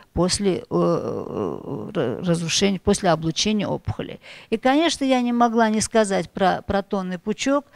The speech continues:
которым мы пользовались тоже на протяжении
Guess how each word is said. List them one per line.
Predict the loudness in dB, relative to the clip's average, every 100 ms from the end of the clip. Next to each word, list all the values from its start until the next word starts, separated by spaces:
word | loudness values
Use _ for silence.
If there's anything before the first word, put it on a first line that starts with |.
| -20 -8
которым | -4 0 2 2 0
мы | -4
пользовались | 0 0 2 2 2 0 -4
тоже | -2 -2 -2
на | -4
протяжении | -4 -4 -6 -4 -4 -2 -4